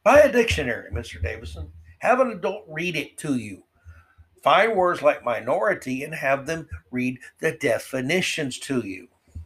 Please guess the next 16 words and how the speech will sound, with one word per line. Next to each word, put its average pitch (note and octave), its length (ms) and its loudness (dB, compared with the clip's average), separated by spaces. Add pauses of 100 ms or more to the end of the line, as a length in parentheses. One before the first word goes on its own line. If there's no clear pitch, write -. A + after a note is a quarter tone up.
(1700)
It G3 100 0
would F3+ 120 2
help, - 360 4 (380)
because F3 420 2
not A3 260 6
every F3 440 2 (520)
person D#3 440 -6
of A2+ 180 -4
color D#3 540 -10 (1700)
and D3+ 140 -4
minority, C#3+ 480 2
no, E3+ 180 -2
they're D3+ 120 -2
not C#3 200 0
the - 100 -16
same. C#3+ 420 -4